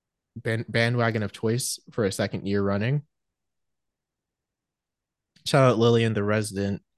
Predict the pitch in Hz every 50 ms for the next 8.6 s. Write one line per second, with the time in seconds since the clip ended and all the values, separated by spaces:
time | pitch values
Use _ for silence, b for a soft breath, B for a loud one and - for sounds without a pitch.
0 | - 113 110 104 98 104 98 - 92 101 101 101 98 95 - - 95 95 95 95
1 | 101 107 - _ _ _ 110 107 107 87 - _ _ _ _ _ _ _ _ _
2 | _ _ _ _ _ _ _ _ _ _ _ - 123 123 127 131 127 123 123 113
3 | - - _ 107 110 - - 117 113 123 131 127 120 127 127 117 107 101 104 110
4 | 107 104 101 95 90 82 - - - - - - _ _ _ _ _ _ _ _
5 | _ _ _ _ _ _ _ _ _ _ _ - - 92 110 107 104 101 98 95
6 | 95 92 - - 110 101 98 95 95 92 95 - 95 85 85 82 82 85 90 87
7 | 80 78 82 78 80 - 92 95 101 107 - 101 87 82 82 80 - - - -
8 | - - 82 71 - 64 62 57 - 110 -